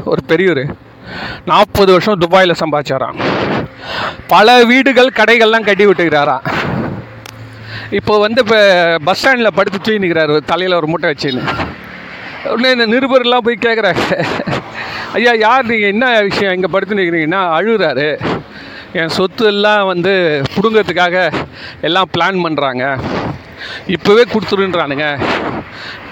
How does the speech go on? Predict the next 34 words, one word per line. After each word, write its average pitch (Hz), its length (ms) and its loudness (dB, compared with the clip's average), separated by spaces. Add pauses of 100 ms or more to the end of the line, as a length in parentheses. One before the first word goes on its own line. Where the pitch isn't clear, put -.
(200)
நான் 165 240 -2
தரேன்னு 233 360 2
சொன்னா 202 280 0
கூட 196 220 2
ஒத்துக்க 202 160 -2
மாட்டான், 196 320 0
சோறு 196 240 0
பண்ண-, 175 140 0
என் 160 80 -2
பொண்டாட்டியே 190 300 0
என்னை 190 240 0
அடிச்சு 175 240 -4
தேத்திட்டாங்க." 156 580 -2 (920)
அந்த 233 200 0
அம்மாவுக்கு 277 340 4
என்ன 254 260 2
வருத்தமோ, 214 560 0 (760)
தன் 196 160 2
பையன் 220 280 4
ஒரு 220 360 4
ஃபாரின் 196 460 2
போனோன்னு 185 540 0
நினச்சிருப்பான். 160 260 0
"டேய், 190 140 0
உன் 170 200 0
சொத்தை 196 320 -2
கொஞ்சம் 180 260 0
வச்சு 180 260 -2
குடுறா, 160 440 0 (840)
அவன் 170 220 0
போயிட்டு 220 280 2
அந்த 185 220 0
ப-, 170 180 0
அனுப்புவான், 165 380 0